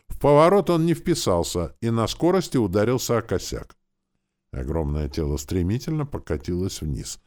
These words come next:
давая Антраксу возможность спрыгнуть вниз в холл. Здесь это было возможно и напоминало тот самый прыжок из детства. Подобная аналогия собственного разума едва не сбила его со счета. Еще раз стукнувшись о косяк, змей дернулся,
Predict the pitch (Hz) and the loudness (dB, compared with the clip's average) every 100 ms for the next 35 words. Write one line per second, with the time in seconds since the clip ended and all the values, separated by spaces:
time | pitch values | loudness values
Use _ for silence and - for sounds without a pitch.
0 | _ - 76 76 78 76 73 73 78 - | _ -6 -2 0 0 0 -2 -4 -6 -4
1 | 76 71 71 90 90 80 - - 107 78 | -4 -2 -2 -2 -4 -4 -6 -4 -4 -2
2 | 80 71 85 78 - - - 71 50 - | -4 -6 -6 -6 -6 -14 -12 -10 -10 -12
3 | _ _ _ _ _ _ _ _ _ 117 | _ _ _ _ _ _ _ _ _ -4
4 | 120 160 220 160 113 123 156 165 165 151 | -2 0 2 2 0 2 4 4 4 2
5 | 120 104 87 95 98 - 123 127 - 131 | 2 0 0 -2 -4 -2 0 0 0 0
6 | 131 147 135 113 131 113 - 107 98 92 | 2 2 0 0 -2 -4 -2 0 0 -2
7 | 98 90 85 - 92 78 - - - - | -2 -2 -4 -4 -4 -4 -10 -12 -14 -18
8 | - _ _ _ _ _ _ _ _ - | -20 _ _ _ _ _ _ _ _ -10
9 | 67 90 82 87 80 85 98 110 78 69 | -4 -4 -2 -2 -2 -2 -2 -2 -2 -4
10 | 73 - 80 80 80 95 92 85 76 78 | -6 -6 -6 -4 -2 -2 -2 -2 -2 -2
11 | 73 90 82 78 73 85 67 71 64 71 | -2 -2 0 -2 -2 -2 -2 -2 -4 -6
12 | - 85 - - - - _ _ _ _ | -6 -6 -8 -12 -14 -20 _ _ _ _
13 | _ - 92 151 - 156 123 117 - 117 | _ -6 -2 0 2 2 4 2 0 -4
14 | 110 - 95 - 80 92 78 95 104 - | -4 -4 -4 -4 -4 -4 -4 -4 -6 -4
15 | 104 117 95 85 95 73 85 87 139 147 | -2 0 0 0 0 0 -4 -4 -6 -6